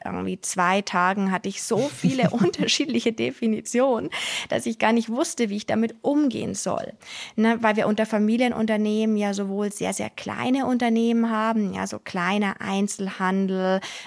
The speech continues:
Speaker 1: Restaurants, Bäckereien, bis hin zu wirklich großen Unternehmen. Auch beispielsweise bei B M W, bei Aldi spielt die Familie ja eine, eine Rolle.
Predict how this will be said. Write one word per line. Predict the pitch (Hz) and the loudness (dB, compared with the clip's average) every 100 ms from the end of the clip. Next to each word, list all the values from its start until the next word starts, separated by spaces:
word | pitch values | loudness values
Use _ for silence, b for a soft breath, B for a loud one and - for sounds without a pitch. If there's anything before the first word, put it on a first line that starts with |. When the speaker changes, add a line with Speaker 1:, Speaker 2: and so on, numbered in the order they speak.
| - | -2
Speaker 1:
Restaurants, | 180 185 - 196 185 196 208 196 196 190 - - - | 0 0 -2 -2 2 4 4 4 4 0 -4 -6 -4
Bäckereien, | 190 - 185 180 185 202 202 202 B B - | -4 0 0 2 4 4 2 0 B B -2
bis | 214 226 220 | 2 2 4
hin | 208 214 208 | 4 4 2
zu | 208 | 0
wirklich | 196 196 190 - | 0 0 -4 -4
großen | 190 185 208 - 190 | 0 2 0 0 -2
Unternehmen. | 175 185 175 180 185 196 196 | -2 -2 -2 0 0 0 2
Auch | - 185 | 0 -2
beispielsweise | - - - 190 - - - | -6 -6 -6 -6 -4 -4 -4
bei | 190 190 185 B B - | -2 -2 -2 B B 0
B | 196 196 | 2 4
M | 196 185 | 4 2
W, | 190 202 196 196 | 4 4 4 4
bei | 202 196 | 2 2
Aldi | 185 190 196 190 | 4 4 4 2
spielt | 180 - 185 180 - | 0 0 0 0 -2
die | 180 | -2
Familie | 175 170 175 175 170 170 | 0 0 0 0 -2 -2
ja | 165 | -2
eine, | - 165 165 - | -4 -4 -4 -6
eine | 170 170 | -6 -6
Rolle. | 165 165 62 | -6 -6 -8